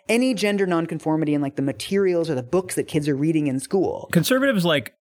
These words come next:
Speaker 2: switch back and forth between parental rights framings
Speaker 1: Right,
Speaker 2: whenever
Speaker 1: right.
Speaker 2: it's convenient,
Speaker 1: <laughs>
Speaker 2: right? Like,
Speaker 1: Yeah, yeah.
Speaker 2: they'll be talking about parental rights when it's them preventing their, uh, kid who wants to be, who wants to socially transition from doing so.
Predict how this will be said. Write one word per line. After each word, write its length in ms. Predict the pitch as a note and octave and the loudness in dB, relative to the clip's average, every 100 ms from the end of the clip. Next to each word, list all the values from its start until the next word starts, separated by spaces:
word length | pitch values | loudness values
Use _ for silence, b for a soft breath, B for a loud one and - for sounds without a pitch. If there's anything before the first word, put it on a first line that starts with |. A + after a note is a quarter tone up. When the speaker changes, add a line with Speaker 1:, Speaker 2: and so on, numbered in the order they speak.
| - | -12
Speaker 2:
switch 440 | - - D#3+ - | -8 0 0 2
back 240 | A#2 B2+ B2 | 0 0 2
and 140 | A#2 | 0
forth 400 | - B2+ B2+ - | 0 0 0 -4
between 600 | - - A#2 A2+ A2+ A#2+ - - | -6 0 2 4 2 -2 -10 -2
parental 340 | A2+ A2+ A2 | 2 2 2
rights 320 | G2+ G#2+ A2 - | 2 2 0 -2
framings 520 | C3+ B2 B2+ B2+ C3 - - - | 0 0 0 -2 -6 -12 -12 0
Speaker 1:
Right, 120 | A#2 | 4
Speaker 2:
whenever 180 | A2+ - | 4 4
Speaker 1:
right. 80 | A2 | 4
Speaker 2:
it's 160 | G#2+ - | 2 0
convenient, 560 | A#2+ G#2+ A#2 A#2 A#2+ | 2 4 4 2 2
Speaker 1:
<laughs> 0 | |
Speaker 2:
right? 240 | F3+ A#2 B2 | 2 2 0
Like, 140 | A#2+ | 2
Speaker 1:
Yeah, 240 | E3+ D#3 D#3 | 2 2 2
yeah. 40 | |
Speaker 2:
they'll 100 | D3 | 2
be 100 | F#3 | 2
talking 280 | D#3+ D3+ D3 | 2 2 2
about 200 | C3 A#2+ | 0 0
parental 320 | - B2+ A#2 | 0 -2 0
rights 340 | G#2+ B2+ B2 - | 0 0 -2 -2
when 160 | A#2 | 0
it's 140 | A2 F2 | 0 0
them 340 | G#2 A#2+ A#2 | 0 0 0
preventing 540 | G2+ G2 A2+ A2+ A2+ G#2 | 0 0 0 0 0 2
their, 360 | G2+ F#2+ F#2+ - | 2 0 -2 -4
uh, 280 | G2+ F#2 G2 | 0 0 -2
kid 400 | - A#2 A2 F#2+ - _ _ _ _ | 0 2 2 2 -2 _ _ _ _
who 140 | B2 G#2+ | 2 4
wants 520 | G2+ - G#2+ G#2+ - | 2 2 2 2 0
to 120 | - | 0
be, 380 | G2 G#2 G2+ G#2 | 2 2 2 0
who 140 | A2+ G2+ | 0 2
wants 280 | G2+ G2+ | 2 0
to 200 | - G2+ | 0 0
socially 400 | F2+ A2 G#2 G#2 | 2 0 2 0
transition 680 | F2+ G#2 F2+ A#2 E3+ G2+ F#2 | 2 2 2 2 0 0 2
from 220 | G2 F2 | 2 2
doing 280 | G2 E3 A2 | 2 2 0
so. 440 | F2+ G2+ F2 G#2 | 0 0 2 0